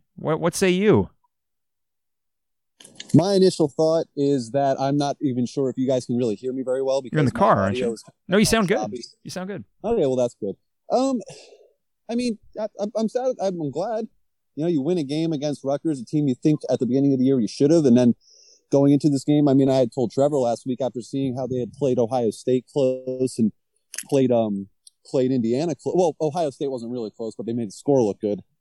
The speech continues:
Speaker 2: Um, seeing those, I kinda went into this game thinking that we weren't gonna really show up or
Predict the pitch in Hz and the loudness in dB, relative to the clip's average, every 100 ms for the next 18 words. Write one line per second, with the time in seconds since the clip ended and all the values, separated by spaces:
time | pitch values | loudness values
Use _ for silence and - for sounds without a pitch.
0 | _ _ _ - 135 127 123 110 _ _ | _ _ _ -8 -6 -2 -2 -4 _ _
1 | _ _ _ _ - - 247 190 170 185 | _ _ _ _ -4 2 4 4 4 2
2 | - 151 185 175 160 156 160 143 - 151 | 0 -6 -4 -4 -4 -4 -4 -6 -6 -6
3 | 131 156 131 131 127 117 123 139 147 143 | -4 -6 -4 -4 -2 -2 0 0 2 0
4 | 117 147 127 113 _ - 131 131 139 120 | -2 -6 -6 -10 _ -4 -2 0 0 0
5 | - 135 131 127 107 | 0 2 2 0 -4